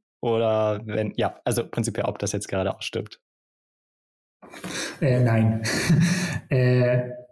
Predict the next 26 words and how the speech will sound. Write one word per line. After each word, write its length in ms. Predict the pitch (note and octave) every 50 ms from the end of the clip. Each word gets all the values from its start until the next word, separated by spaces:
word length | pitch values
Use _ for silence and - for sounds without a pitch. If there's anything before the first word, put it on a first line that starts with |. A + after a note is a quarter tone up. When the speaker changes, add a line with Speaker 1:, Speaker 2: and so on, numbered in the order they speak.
| _ - - - _ _ _ _ _ -
Speaker 2:
es 180 | - D#3+ - -
haben 180 | C#3 C3+ C3+ C3
viele 340 | B2+ - D#3+ D#3 D3+ C#3+
schon 280 | C3 - C#3+ C3+ C3 B2
die 120 | B2 B2
Kirche 420 | B2 B2 - C3+ C3+ B2+ C3 C3 C3
auch 200 | C3 B2+ - -
in 80 | C#3
den 100 | B2+ B2
vergangenen 380 | A2+ - B2 A2+ B2+ C3 C3 B2+
Jahrhunderten 420 | B2 B2 B2+ C3 B2+ C3 B2+ B2+
tot 260 | A#2+ B2+ D3 D#3 D#3 -
gesagt 440 | D3+ B2+ C3 C3 B2 C3 C3 -
und 140 | D3 C3 A#2
vermutet, 360 | C3 B2+ B2+ B2 C3 C3 B2
dass 140 | C3 A#2+ -
die 100 | - B2
Kirche 380 | - - C3+ C#3 D3 D3+ D#3+ D#3
oder 160 | C3 B2 A#2
das 180 | A2+ A#2 - -
Christentum, 800 | - - C#3+ C3+ - - D3+ C3 - C#3 C#3 C#3+ C#3+ C#3 -
ist 100 | - -
ja 80 | - A#2+
nicht 160 | A#2+ A#2 -
die 80 | B2 A#2
Kirche, 540 | - - C3 C3 B2 C3 B2+ A#2+ A#2 -